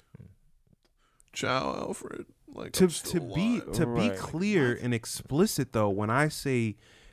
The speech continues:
Speaker 2: Batman has to die, I'm talking about the archetype, the character, the
Speaker 3: Yeah.
Speaker 2: even the values. It has to, it has to die.
Speaker 3: Yeah.
Speaker 2: Because Batman is inherently <laughs> anti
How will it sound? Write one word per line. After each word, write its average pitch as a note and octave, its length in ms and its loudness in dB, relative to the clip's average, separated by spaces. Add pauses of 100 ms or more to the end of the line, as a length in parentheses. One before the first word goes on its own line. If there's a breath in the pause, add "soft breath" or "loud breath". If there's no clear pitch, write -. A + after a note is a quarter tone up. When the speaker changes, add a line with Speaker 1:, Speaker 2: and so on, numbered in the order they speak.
(120)
Speaker 2:
Batman A#2+ 500 2
has A2+ 360 -6
to F#2 120 -8
die, G#2 680 0 (420 soft breath)
I'm D#3 280 6
talking C3+ 640 0
about G2 460 0
the G#2 240 -6
archetype, G#2+ 760 0
the G2+ 140 -2
character, A2 1000 2 (280 soft breath)
the A#2 120 2
Speaker 3:
Yeah. E2+ 320 -2
Speaker 2:
even D3 360 2
the A2+ 100 0
values. G#2 1000 -2 (400)
It - 100 -12
has C3 420 -2
to, B2 260 -6 (100)
it C3+ 80 0
has C#3+ 280 0
to A#2+ 100 2
die. B2 540 0
Speaker 3:
Yeah. D#2+ 300 0
Speaker 2:
Because A#2 360 2 (440 soft breath)
Batman D3 720 2
is C3+ 200 0
inherently B2 1300 0 (220 loud breath)
<laughs> - 240 -14
anti E3+ 880 2